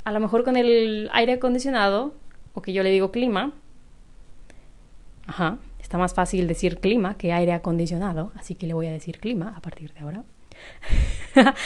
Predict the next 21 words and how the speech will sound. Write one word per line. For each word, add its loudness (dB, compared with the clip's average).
Ahí 4
ya 10
tienes 4
abanico 10
y -2
clima. 6
Aquí -8
ya 6
aprendes 0
puro 0
vocabulario. 0
Pero 8
yo 6
pensé, 10
"Va 12
a 8
estar 6
fresco 6
adentro 6
del, 6
am, 10